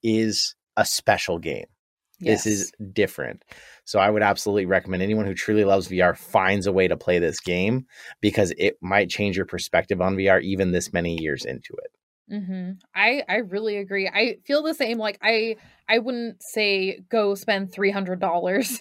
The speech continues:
Speaker 2: <laughs> for, to even have new P S V Rs <laughs> that you can buy
Speaker 1: Uh,
Speaker 2: now.
Speaker 1: they've
Speaker 2: I don't
Speaker 1: actually been
Speaker 2: know.
Speaker 1: sold out due to covid a lot, but I think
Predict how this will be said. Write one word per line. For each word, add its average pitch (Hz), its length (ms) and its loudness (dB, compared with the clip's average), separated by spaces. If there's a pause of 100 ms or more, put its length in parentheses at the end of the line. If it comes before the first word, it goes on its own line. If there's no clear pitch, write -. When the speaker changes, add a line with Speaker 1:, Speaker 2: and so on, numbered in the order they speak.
Speaker 2:
<laughs> - 40 -20
for, 208 300 0
to 240 160 -6
even 349 260 2
have 214 440 4
new 226 640 -4
P 240 180 -4
S 277 240 0
V 233 180 -4
Rs 311 480 -2
<laughs> - 40 -20
that 349 160 2
you 311 100 2
can 294 160 -2
buy 233 160 4
Speaker 1:
Uh, 220 60 4
Speaker 2:
now. 233 140 4
Speaker 1:
they've 147 100 4
Speaker 2:
I 156 60 6
don't 190 40 6
Speaker 1:
actually 190 220 4
been 135 120 2
Speaker 2:
know. 107 40 -4
Speaker 1:
sold 131 360 2
out 120 200 6
due 107 140 -2
to 98 80 -2
covid 113 340 0
a 143 60 0
lot, 139 180 4
but 104 80 2
I 95 80 2
think - 60 -4